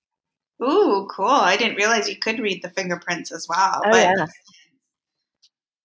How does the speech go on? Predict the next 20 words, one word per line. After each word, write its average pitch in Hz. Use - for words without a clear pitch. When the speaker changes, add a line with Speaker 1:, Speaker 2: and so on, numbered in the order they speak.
Speaker 1:
but 269
it's 302
so 320
fascinating 262
to 247
find 240
that, 196
you 220
know, 220
it's 214
tangible, -
you 214
know, 220
so 220
it's -
something 226
that 214
you 226
can 208
see 262